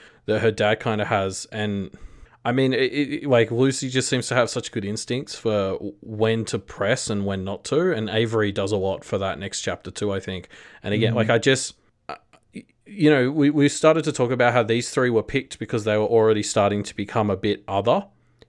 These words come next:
Speaker 2: Mm.
Speaker 1: And I'm starting to s-, get the sense, particularly from these two chapters, that it's actually these three who are saving each other from that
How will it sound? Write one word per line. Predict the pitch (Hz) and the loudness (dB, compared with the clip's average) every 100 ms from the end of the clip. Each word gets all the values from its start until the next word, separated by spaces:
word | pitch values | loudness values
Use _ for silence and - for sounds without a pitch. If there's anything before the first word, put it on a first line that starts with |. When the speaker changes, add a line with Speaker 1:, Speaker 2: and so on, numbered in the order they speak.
| - | -6
Speaker 2:
Mm. | 131 123 113 110 120 | -2 0 -2 -2 0
Speaker 1:
And | 110 110 110 104 101 104 - | 2 2 2 0 -4 -8 -4
I'm | 117 117 110 107 104 _ _ - | 0 0 0 -2 -6 _ _ -10
starting | - - 131 180 | -2 2 4 4
to | 202 | 0
s-, | 175 - - - - 131 | -2 -4 -8 -10 -10 -2
get | 131 | 0
the | 120 | 0
sense, | - 165 107 | -2 -4 -4
particularly | - - - 131 143 131 | -10 -12 -4 -2 0 -2
from | 123 110 | -2 -2
these | 110 | -2
two | - 113 | -2 -4
chapters, | - 120 - 110 98 | 0 0 0 -4 -4
that | 110 - _ _ _ | -6 -6 _ _ _
it's | - | 0
actually | 175 180 302 | 2 2 0
these | 139 127 113 | 2 0 2
three | 131 120 113 | 4 4 4
who | 120 | 2
are | 107 | 2
saving | - - 101 113 127 143 135 | -2 0 2 2 0 -2 -2
each | 123 127 - | -2 -2 2
other | 120 117 | 4 4
from | 107 - - 110 107 117 | 2 -2 -2 2 4 4
that | 135 175 | 0 0